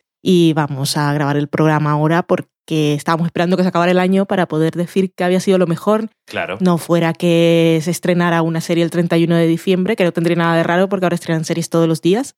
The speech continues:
Speaker 1: y se nos hubiese escapado. No ha sido el caso.
Speaker 2: Hola, ¿qué
Speaker 1: Pero
Speaker 2: tal?
Speaker 1: casi.
Speaker 2: ¿Cómo te
Speaker 1: Ah,
Speaker 2: llamas?
Speaker 1: sí, yo soy Valen y ese que se ha inmiscuido en mis asuntos es Dani. Hola, Dani.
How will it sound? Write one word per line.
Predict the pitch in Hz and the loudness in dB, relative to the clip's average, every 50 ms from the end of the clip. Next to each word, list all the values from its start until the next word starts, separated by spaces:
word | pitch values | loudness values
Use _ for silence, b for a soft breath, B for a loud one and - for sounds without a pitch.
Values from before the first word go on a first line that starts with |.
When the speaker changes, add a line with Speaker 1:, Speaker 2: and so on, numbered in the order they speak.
| _ _ _ | _ _ _
Speaker 1:
y | - 185 185 180 180 175 170 165 165 165 160 160 160 160 151 | -2 0 2 4 4 4 4 4 4 4 4 4 2 2 0
se | - 170 | 0 -2
nos | 156 156 165 | -2 0 0
hubiese | 156 151 147 - | 0 0 -2 -2
escapado. | 151 - - 151 139 - 147 143 135 131 - _ _ _ _ - | -6 -6 -6 -6 -4 -2 -2 -2 -2 -6 -8 _ _ _ _ -4
No | - 202 190 | -2 -2 0
ha | |
sido | 170 - 156 151 | 0 0 -2 -2
el | 147 | -2
caso. | 143 - 165 170 - - 220 - _ - | -2 -2 -4 -4 -4 -8 -18 -18 _ -4
Speaker 2:
Hola, | - 127 120 107 | -2 0 0 0
¿qué | - 117 | -2 -4
Speaker 1:
Pero | 117 - 170 | -2 -2 -2
Speaker 2:
tal? | - | -2
Speaker 1:
casi. | 123 123 - - - - _ - | -2 -4 -6 -8 -12 -14 _ -8
Speaker 2:
¿Cómo | 113 110 - | -6 -6 -4
te | 220 | 0
Speaker 1:
Ah, | 214 | 0
Speaker 2:
llamas? | 254 262 233 | 0 0 0
Speaker 1:
sí, | - 254 233 214 | -2 -4 -2 -2
yo | 185 190 | -2 -2
soy | - 196 180 | 0 -2 -2
Valen | 151 160 156 185 220 208 214 233 311 330 _ _ _ _ | -2 -2 0 0 2 2 0 0 -2 -6 _ _ _ _
y | - 190 190 185 180 180 175 170 170 175 165 165 160 | -4 0 2 2 4 4 4 4 2 2 2 2 0
ese | 170 175 - 180 180 175 175 170 165 165 160 156 151 - | 0 -2 -2 -2 0 0 0 0 0 0 -2 -4 -6 -10
que | 175 | -14
se | 165 - 165 | -14 -10 -8
ha | 160 160 165 170 170 | -6 -4 -2 0 2
inmiscuido | 185 180 190 190 180 - - 185 190 196 208 185 170 160 160 | 2 4 4 2 2 0 0 2 2 2 2 2 2 0 -2
en | 170 180 | -2 -2
mis | 185 - | -2 -2
asuntos | 180 160 - 202 202 208 202 233 240 254 254 190 | -4 -2 0 0 0 2 2 2 2 2 2 2
es | 185 180 156 | 0 0 0
Dani. | 165 156 151 151 147 156 180 | 0 -2 -2 -4 -6 -8 -6
Hola, | 202 220 214 196 | -2 0 0 2
Dani. | 190 185 185 175 160 175 | 2 2 0 0 -2 -4